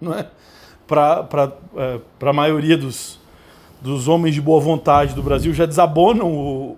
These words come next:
o desembargador, né? Do campo ideológico, o desembargador não podia ser menos conservador. Ele foi a favor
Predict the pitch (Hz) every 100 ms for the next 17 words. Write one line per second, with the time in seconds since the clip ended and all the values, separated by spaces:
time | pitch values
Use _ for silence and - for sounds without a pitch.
0 | - 143 127 156 151 147 139 139 196 170
1 | 151 175 _ _ _ _ _ - - 175
2 | 277 311 214 208 - 165 156 160 139 165
3 | 254 226 147 - 110 - _ - - -
4 | - - - 190 180 214 214 208 214 180
5 | 220 233 233 180 254 233 262 233 214 247
6 | 262 285 262 294 285 277 202 190 165 175
7 | - 220 220 - 214 147 196 240 135